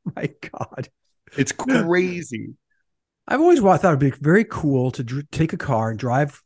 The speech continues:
Speaker 1: and s-, take a fer-, you know, a ferry across, apparently you can, and drive across Russia. I think that'd be fascinating, but that's another, that's another podcast.
Speaker 2: Yeah, I know a dude who did it,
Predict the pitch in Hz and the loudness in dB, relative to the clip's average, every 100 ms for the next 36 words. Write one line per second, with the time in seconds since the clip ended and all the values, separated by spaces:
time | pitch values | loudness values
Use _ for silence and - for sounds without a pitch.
0 | _ - 127 - - - - - 139 113 | _ -6 -6 -6 -12 -14 -8 -4 -2 -4
1 | - 151 143 131 156 120 - 151 139 120 | -2 0 0 -2 -6 -6 0 2 2 2
2 | 147 135 - 147 143 113 110 127 123 104 | 0 0 -2 -4 -2 -2 -4 -6 -6 -6
3 | 113 - - - 143 127 143 156 147 - | -10 -18 -18 -8 -4 2 4 4 4 0
4 | - 127 117 127 120 - 101 - _ _ | -2 -2 -4 -6 -6 -6 -10 -14 _ _
5 | 135 123 123 113 104 - 123 107 - 110 | -8 -4 -4 -4 -8 -8 -8 -8 -10 -12
6 | 98 92 98 _ _ - 113 - 123 110 | -14 -14 -18 _ _ -12 -12 -10 -10 -10
7 | 113 110 104 101 _ _ _ _ _ _ | -12 -12 -14 -18 _ _ _ _ _ _
8 | - 185 - 131 113 98 135 135 143 131 | -2 0 0 -4 -4 -2 0 2 2 0
9 | 123 127 120 107 127 120 | -2 -8 -8 -4 -2 -2